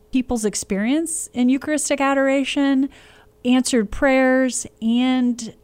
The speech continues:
creative inspiration. And I remember there was a chapter of somebody who wrote liturgical music, wrote it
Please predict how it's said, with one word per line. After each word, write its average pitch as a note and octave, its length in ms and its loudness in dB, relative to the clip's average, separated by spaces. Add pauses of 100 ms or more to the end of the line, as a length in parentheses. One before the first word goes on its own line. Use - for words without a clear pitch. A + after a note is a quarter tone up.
(160)
creative G#3+ 400 -2
inspiration. G#3+ 880 -8
And G#3 160 -4
I G#3 60 0
remember A3+ 460 2
there A3+ 220 2
was A3+ 300 -2 (440)
a G#3+ 80 -6
chapter G#3+ 640 0
of G3+ 800 -2 (180)
somebody A3+ 680 0
who G#3+ 280 0
wrote A3 680 2 (160)
liturgical G#3 480 -4
music, - 540 -4 (540)
wrote G#3 440 2
it G#3+ 260 -2